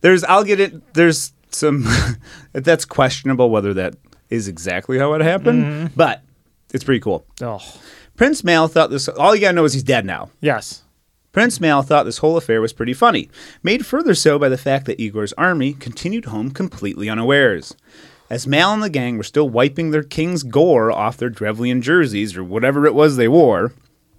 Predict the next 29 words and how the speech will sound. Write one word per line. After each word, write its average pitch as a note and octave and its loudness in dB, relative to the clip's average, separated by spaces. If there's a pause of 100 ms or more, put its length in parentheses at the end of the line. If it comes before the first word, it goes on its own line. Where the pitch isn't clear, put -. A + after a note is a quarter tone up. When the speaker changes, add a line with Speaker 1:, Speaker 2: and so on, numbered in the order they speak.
(200)
Speaker 2:
Probably G#3 2
armor. F3+ 2 (600)
Speaker 1:
Whatever. G2 -2 (160)
Yeah, D#4+ 4
but C#4+ 0
they're C4 4
home. B3+ 2 (400)
Speaker 2:
<laughs> A#3+ -10
Speaker 1:
They're G3+ 4
just G#3 2
chilling. F3+ 2 (220)
Speaker 2:
Okay. D#3+ 2
Speaker 1:
You D#3 6
know? E3 2 (800)
To E3+ -2
make A3+ 0
certain D3+ 0
that C3+ -2
Igor's D#3+ 0
now C#3 0
widow, A#2+ 2
Olga, B2 -2 (380)
was G3+ 4
made G#2 -6
aware F#2 -6
of G2 -8
her A2 -8
husband's G2 -6
fate E2 -8